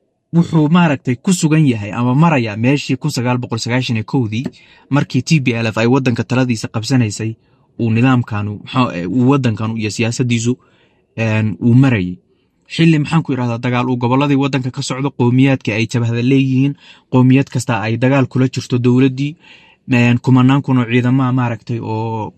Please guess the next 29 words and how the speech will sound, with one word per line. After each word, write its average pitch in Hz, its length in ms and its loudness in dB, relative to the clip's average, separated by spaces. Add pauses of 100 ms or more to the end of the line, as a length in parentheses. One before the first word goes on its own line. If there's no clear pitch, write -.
(120)
een, 110 380 -2
qowmiyiin 135 540 6
oo 113 280 2
ay 123 160 -2
maaragtay 123 400 0
dagaal 127 240 2
kula 120 180 -2
jiraan 120 300 -2
ciidamadii 123 400 0
waddanka, 131 420 -2 (580)
burbur 139 400 2
toosa 135 340 -2
oo 117 160 -2
baaxad 123 340 -2
leh 131 100 0
oo 110 80 -8
aysan 113 280 -6
ka 143 140 -2
soo 123 220 -4
waaqsan 117 360 -4
karin 113 260 -2
uu - 640 -10
ciidamadii 123 500 2
waddanka 127 360 -2
rigliga 131 380 0
ha 117 100 -2
ku - 140 -4
dhacay, 135 280 -4
dhaqaalihii 131 640 2